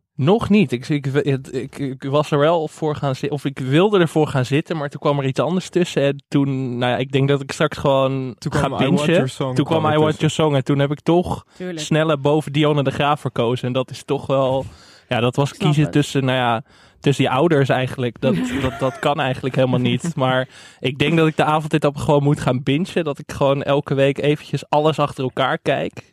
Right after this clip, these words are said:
Speaker 1: Misschien. Want het
Speaker 3: Ja.
Speaker 1: zit, het is ook steeds een beetje qua tijdstip net, net even anders of net even onhandig. Dus
Speaker 2: En
Speaker 3: Ja.
Speaker 2: we hebben nu ook nog Wimbledon dat we moeten volgen. We hebben
Speaker 3: Precies.
Speaker 2: opeens goede Nederlanders.
Speaker 1: ja.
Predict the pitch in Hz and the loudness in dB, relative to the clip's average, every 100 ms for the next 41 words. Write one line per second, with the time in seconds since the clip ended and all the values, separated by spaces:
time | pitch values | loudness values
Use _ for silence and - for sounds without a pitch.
0 | _ 160 - 156 180 240 202 143 135 - | _ -14 -8 -6 -6 -8 -10 -12 -12 -16
1 | - - - - - - 160 170 - - | -20 -20 -20 -20 -16 -6 -2 -2 -4 -20
2 | - - 139 170 180 - 180 175 - 165 | -8 -2 0 2 2 0 2 2 2 2
3 | 165 160 - 151 175 180 - - 165 - | 2 2 0 0 2 0 0 -2 -4 -6
4 | - - 160 160 - - _ _ _ - | -20 -8 -6 -6 -10 -20 _ _ _ -8
5 | 147 143 127 - 160 160 160 160 143 139 | -6 -4 -6 -6 -6 -6 -6 -4 -4 -2
6 | 127 123 123 127 151 170 165 156 - 143 | -2 -2 0 4 4 2 0 -2 0 -2
7 | 139 - - _ - - - - - 180 | -2 -8 -16 _ -20 -20 -20 -16 0 2
8 | 190 202 151 147 135 123 127 131 113 107 | 4 6 4 4 2 2 2 4 2 2
9 | 101 101 - 101 101 - 98 98 - 120 | 2 0 0 -4 -4 -6 -6 -4 -8 -14
10 | - 175 110 185 160 113 - 117 110 113 | -4 0 2 2 0 0 -2 -2 0 0
11 | 113 98 90 90 - 127 | 0 -2 -2 -4 2 2